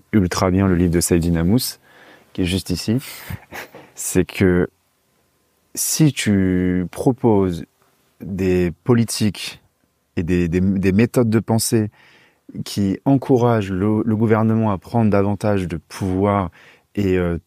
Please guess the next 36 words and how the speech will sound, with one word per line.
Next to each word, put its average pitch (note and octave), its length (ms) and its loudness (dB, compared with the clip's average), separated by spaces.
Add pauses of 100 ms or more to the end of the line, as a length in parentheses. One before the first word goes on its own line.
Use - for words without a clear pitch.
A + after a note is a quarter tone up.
toujours G#2+ 500 0
avoir F2 260 0
des, E2 300 -2
des E2 160 -4
plus G2 220 -6
grosses G2 380 -2
pattes A2 460 -4
dans F#2+ 200 -4
l'économie, F#2+ 580 -2 (380)
mais G2 80 -2
lui, A2+ 360 2
il F#2+ 80 -4
va F#2 120 0
avaler, G#2 580 0
euh, G2+ 100 2
toutes - 200 -16
les G#2 80 -2
théories A2 320 0
que - 80 -20
tu C3 140 -4
veux, C3+ 180 4 (240)
parce G2 120 -4
que G2 120 0
ça, G2 200 0
ça, F#2+ 160 -2
ça, G2 200 2
ça G2 180 -2
confirme C3+ 560 0
le G2+ 120 2
fait C#3+ 280 0
qu'il F#2 160 -4
est F#2+ 60 2
encore F#2 320 -6
trop B2+ 180 0
petit, B2+ 360 -2 (360)
qu'il, F#2 800 -2